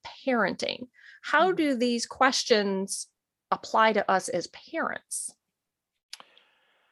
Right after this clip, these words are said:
Speaker 2: They apply critically because we need to understand what our goals are.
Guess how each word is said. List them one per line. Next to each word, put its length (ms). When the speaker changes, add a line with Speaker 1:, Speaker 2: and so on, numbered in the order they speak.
Speaker 2:
They 360
apply 380
critically 480
because 680
we 280
need 220
to 120
understand 640
what 100
our 100
goals 440
are. 240